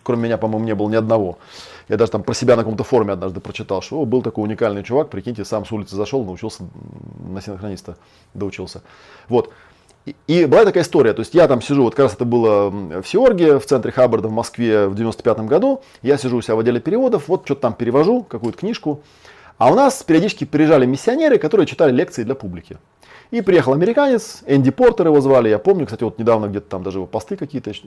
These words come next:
читал, он там сейчас фотограф какой-то. А, и он заходит в отдел переводов, он, он говорит, мне там переводчик нужен. А нашего там штатного переводчика, фирменного, который всегда со сцены выступал, он куда-то уехал в этот момент.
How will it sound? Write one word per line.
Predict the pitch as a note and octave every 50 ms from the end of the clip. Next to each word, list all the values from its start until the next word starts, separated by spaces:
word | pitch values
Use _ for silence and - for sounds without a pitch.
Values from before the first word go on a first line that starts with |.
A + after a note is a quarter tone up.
| F#2+ F2+ F2 E2 E2
читал, | - - A#2 - G#2 G2 F#2
он | F2+ F2
там | G2 F2+ F#2
сейчас | G2+ F2+ - _ _ _
фотограф | - - - - - C#3+ D#3 C#3+ B2 -
какой-то. | - G#2 - A2+ G2 - F#2 F2+ - _ _ _ - - - _ _ _ _ _ _ _ _ _ _ _ _ _ _ _ _ - - _ _ -
А, | - G#2 G#2+ G#2+ G#2 G#2 - _ -
и | G#3 A3+ B3 B3 G#3 D#3+ - - - - - - - -
он | E3+ F#3+ F3
заходит | G3 G3+ - D4 D4+ C4+ - D3
в | - A#2+ A#2 A2+ A2+ A#2
отдел | C#3+ C3+ D3 C#3+
переводов, | B2 - D3 E3 A3 C4 A3 F3+ D#3 -
он, | D#3+ D3+
он | C#3+ C3 - E2+ C3 E3 D3+
говорит, | C#3+ A#2+ -
мне | F3 A3 A#3 F3+
там | D3+ C3+ A#2+
переводчик | E3 F3 A3+ B3 A#3 - - -
нужен. | A#2+ A2 F#2+ F#2+ F2+ E2 _ _ _ _ _ _ _ _ _
А | - A#2+ C3+
нашего | C#4+ D4 C4+ F#3 F3
там | D#3 D#3
штатного | - - - E3+ D#3+ - C#3 C3 B2+
переводчика, | A#2 D3 D3 G#3 C#4 D#4 - - A3+ - G3 F3+ E3+ D#3+ D3+ C3+
фирменного, | A#2 - - F#3+ F3+ D#3+ D#3 C#3+ C#3 C3+ C3
который | C3+ C#3 - C#3 B2+ B2
всегда | - D3 C#3 C3+ B2
со | - B2
сцены | - - C#3+ A#2 A#2
выступал, | A2 G#2 - - - B2 A2+ G#2+ C3
он | G#3 A#3 -
куда-то | - - - C#3+ C3+
уехал | C3+ C3 A#2+ - G#2 F#2+
в | F#2
этот | F2+ -
момент. | F#2 F2+ F2+ E2+ E2 -